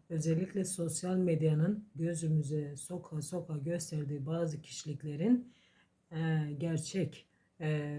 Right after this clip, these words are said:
ve örnek alınması gereken kişilikler olmaması. Onun dışında arkadaşlar şiddete maruz kalıp sonrasında bu sefer şiddet uygulayıcısı olmayı seçmek.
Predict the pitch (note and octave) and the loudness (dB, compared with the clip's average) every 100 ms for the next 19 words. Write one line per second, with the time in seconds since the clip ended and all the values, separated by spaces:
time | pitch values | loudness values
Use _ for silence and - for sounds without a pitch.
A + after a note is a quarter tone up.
0 | C#3+ E3+ G3 - E3+ E3 F3+ - D#3+ D#3 | -2 0 -2 2 6 6 4 0 2 4
1 | D#3+ D3+ D#3+ D#3+ D3 - F3 D#3+ - - | 4 2 -2 0 0 0 -8 -8 -10 -8
2 | D#3 D#3 E3+ - F3 E3+ D3+ C#3+ C3+ C3 | -6 -6 -6 -2 6 8 8 4 2 0
3 | - F#3+ G#3+ - _ _ - - _ _ | -2 -4 -4 -12 _ _ -20 -20 _ _
4 | _ A#3 C#4 C#4+ C4 C4 B3+ A#3+ A#3+ A#3+ | _ 4 6 6 4 6 6 4 0 2
5 | A#3+ - E3 G3+ G#3 A#3+ G#3 F#3+ G3 A3+ | 0 0 2 4 4 2 4 6 4 2
6 | - F#3 G3 G3+ - A#3 A#3 A3 F#3+ F3 | -2 0 0 -2 -6 0 2 2 2 0
7 | F3 E3+ - G#3 G#3 - E3+ C3+ G3 A3 | 0 -2 -2 -2 -2 -4 -4 -2 2 2
8 | F#3+ D#3+ C#3+ D#3 D3+ C3+ B2+ E3 D#3+ E3+ | 2 2 4 4 4 2 -2 0 -2 2
9 | D#3 D3+ D3+ D#3 D3+ D3+ D#3 - D3 D3 | 4 4 4 4 4 4 0 0 -2 -2
10 | D#3+ - | -2 -6